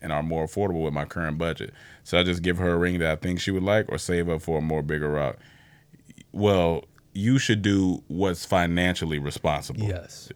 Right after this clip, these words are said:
Speaker 1: I'm gonna
Speaker 2: Yes.
Speaker 1: go, I'm gonna always tell you to do,
Speaker 2: Yeah.
Speaker 1: because at the end of the day,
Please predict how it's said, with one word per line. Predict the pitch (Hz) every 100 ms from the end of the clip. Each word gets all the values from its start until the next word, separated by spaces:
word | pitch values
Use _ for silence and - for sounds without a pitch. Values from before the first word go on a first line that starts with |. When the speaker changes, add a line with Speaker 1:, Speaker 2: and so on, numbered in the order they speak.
| -
Speaker 1:
I'm | - 101
gonna | 95
Speaker 2:
Yes. | 95
Speaker 1:
go, | -
I'm | 110
gonna | 104
always | - 104 104 98 90
tell | - 92
you | 85 82
to |
do, | 82 82 80
Speaker 2:
Yeah. | 104 95 80 80 - -
Speaker 1:
because | 101 95 101 95
at | 87
the | 80
end | 92 107
of | 107
the | 101
day, | 92 95 98 82 76 73